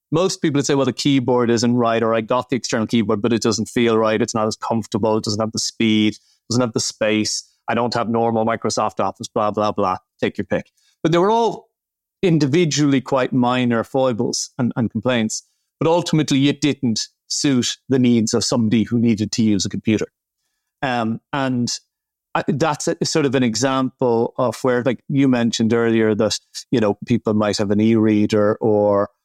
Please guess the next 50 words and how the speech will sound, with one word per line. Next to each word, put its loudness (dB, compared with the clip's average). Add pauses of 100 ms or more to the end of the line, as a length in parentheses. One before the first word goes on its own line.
(200)
uh, -2
the, -4 (180)
I 0
actually -2
got, -2 (100)
I 2
don't 2
know 2
if -4
you've 2
ever 0
seen 0
the, 2
um, -2 (640)
the 2
writing 0
tablets, -4
the 0
recent 0
writing 0
tablets, -6
the, 2
uh, 0
where, 0
you 0
know, 0
they 0
come -2
with 0
a 0
pencil -4 (400)
and -2
they're 0
to -2
replace -2 (100)
paper. -2 (280)
And 0
they're 2
very 2
much 0
like 0
the 0
writing 0
tablets, -4
except -4 (200)
they 2
work 0
with -2
a -2
stylus. -2